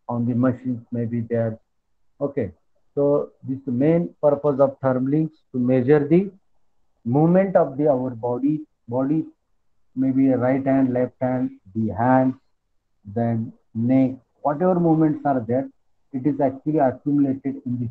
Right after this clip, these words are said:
chart. And with help of the charts, we can decide the, uh, micro motions, uh, study. Now, next, uh, we have gone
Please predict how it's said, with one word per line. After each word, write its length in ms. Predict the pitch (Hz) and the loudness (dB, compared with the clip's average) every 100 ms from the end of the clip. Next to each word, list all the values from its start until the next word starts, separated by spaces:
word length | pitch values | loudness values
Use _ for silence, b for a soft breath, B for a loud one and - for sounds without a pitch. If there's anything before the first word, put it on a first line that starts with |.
| - | 0
chart. 260 | 120 101 - _ _ _ _ _ - | 0 0 -4 _ _ _ _ _ -8
And 320 | 117 120 123 - | -4 -4 -4 0
with 240 | 147 160 | 2 2
help 260 | 143 139 135 | 0 0 0
of 180 | 127 113 | 0 0
the 140 | 113 | -4
charts, 500 | - 135 135 135 - | 2 2 2 -2 -12
we 160 | 120 120 | -10 -8
can 220 | 131 117 | -6 -4
decide 480 | 117 117 143 143 143 | -4 -2 0 0 0
the, 180 | 156 160 - _ _ _ _ _ _ | 0 -2 -4 _ _ _ _ _ _
uh, 300 | 135 131 135 127 | -4 0 0 0
micro 460 | 127 131 120 147 | 0 0 2 4
motions, 560 | 139 135 127 127 123 _ _ _ _ - | 4 2 0 -2 -4 _ _ _ _ -6
uh, 100 | 117 | -6
study. 460 | 117 - 139 101 - _ _ _ _ _ _ _ _ - | -2 2 2 0 -6 _ _ _ _ _ _ _ _ -10
Now, 220 | 135 139 | -4 0
next, 440 | 151 170 196 - - | 2 4 2 -4 2
uh, 360 | 196 185 185 156 | 4 4 2 0
we 160 | 147 | 4
have 240 | 160 156 139 | 4 4 0
gone 320 | 147 165 160 | 0 0 -2